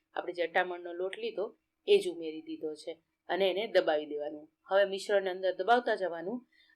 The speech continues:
અને કિનારી આપણી પાતળી કરતું જવાનું, એટલે આપણે અંદર એને ભરી શકીએ. આવી રીતે લોટ તમે ઉમેરો ને તો જ્યારે આવી રીતે તમે સીલ કરશો ને ત્યારે એ મિશ્રણ તમને વચ્ચે નડશે નહીં અને સરસ મજાનું સીલ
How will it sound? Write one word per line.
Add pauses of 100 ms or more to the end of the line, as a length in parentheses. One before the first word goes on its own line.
અને
કિનારી
આપણી
પાતળી
કરતું
જવાનું, (340)
એટલે
આપણે
અંદર (260)
એને
ભરી
શકીએ.
આવી
રીતે
લોટ
તમે
ઉમેરો
ને (340)
તો
જ્યારે
આવી
રીતે
તમે
સીલ
કરશો
ને
ત્યારે
એ
મિશ્રણ
તમને (340)
વચ્ચે
નડશે
નહીં (200)
અને
સરસ
મજાનું
સીલ